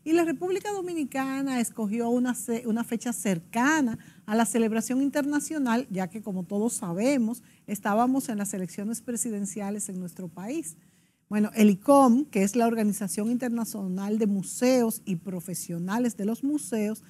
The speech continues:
definió como temas centrales para este año la educación e inclusión e investigación.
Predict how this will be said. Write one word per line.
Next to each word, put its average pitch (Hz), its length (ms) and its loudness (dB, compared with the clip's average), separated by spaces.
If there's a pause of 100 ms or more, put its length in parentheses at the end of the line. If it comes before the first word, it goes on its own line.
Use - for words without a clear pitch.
(320)
definió 269 600 4
como 330 240 -2
temas 277 400 2
centrales 240 760 0
para 202 240 -4
este 233 300 -4
año 233 460 -4
la 196 180 0
educación 247 880 -4 (100)
e 214 100 0
inclusión 208 540 0
e 240 60 0
investigación. 247 840 0